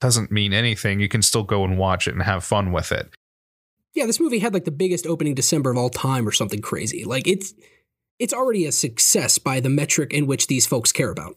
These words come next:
Speaker 1: And, and at that point, too, like, you can go back and watch it whenever and still have a fun time.
Speaker 2: Right.
Speaker 1: The knowledge of whether or not it won a shiny little man is not going to ruin your enjoyment.
Speaker 2: <laughs>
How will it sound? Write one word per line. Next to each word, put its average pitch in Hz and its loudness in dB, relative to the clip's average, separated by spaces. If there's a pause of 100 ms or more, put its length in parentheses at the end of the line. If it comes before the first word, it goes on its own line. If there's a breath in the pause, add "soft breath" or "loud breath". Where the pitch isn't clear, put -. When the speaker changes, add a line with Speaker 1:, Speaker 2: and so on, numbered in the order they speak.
(160)
Speaker 1:
And, 117 0
and 120 2
at 120 -2
that 120 0
point, 117 -2
too, 131 0
like, 95 0 (160)
you 110 0
can 101 2 (120)
go 95 0
back 98 2
and 92 -4
watch 98 2
it 65 -2
whenever 98 0
and 80 -2
still 101 0
have 92 0
a 82 -4
fun 90 -2
time. 95 0 (280 loud breath)
Speaker 2:
Right. 120 0
Speaker 1:
The 110 -2
knowledge 113 0
of 98 -4
whether 104 2
or 101 0
not 95 0
it 107 -2
won 101 2
a 92 0
shiny 104 2
little 98 0
man 92 0 (140)
is 90 2
not 92 2
going 92 0
to 95 0
ruin 90 0
your 95 0
enjoyment. 85 0 (680)
Speaker 2:
<laughs> - -